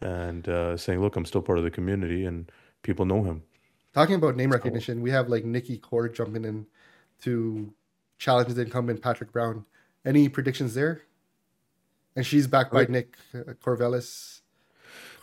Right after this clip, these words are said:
Speaker 1: I think Patrick has it, just same thing, name recognition and the amount of people.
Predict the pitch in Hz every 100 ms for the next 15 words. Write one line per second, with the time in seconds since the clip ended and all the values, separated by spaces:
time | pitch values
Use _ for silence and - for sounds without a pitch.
0 | - 123 120 107 - - 95 - 101 95
1 | 92 101 95 92 - - 107 92 92 92
2 | 90 90 87 92 90 90 - 95 90 87
3 | 85 85 85 92 - 101